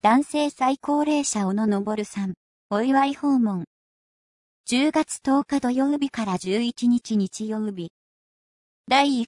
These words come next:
回佐伯吹奏楽フェスタ。十月十四日水曜日から十五日木曜日。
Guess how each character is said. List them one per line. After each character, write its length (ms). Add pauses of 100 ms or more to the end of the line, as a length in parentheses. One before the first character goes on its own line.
(120)
回 220
佐 200
伯 80 (100)
吹 280
奏 260
楽 280
フ 100
ェ 40
ス 160
タ。 200 (960)
十 240
月 320
十 240
四 160 (100)
日 140
水 260
曜 240
日 140
か 160
ら 100
十 260
五 140
日 300
木 300
曜 260
日。 200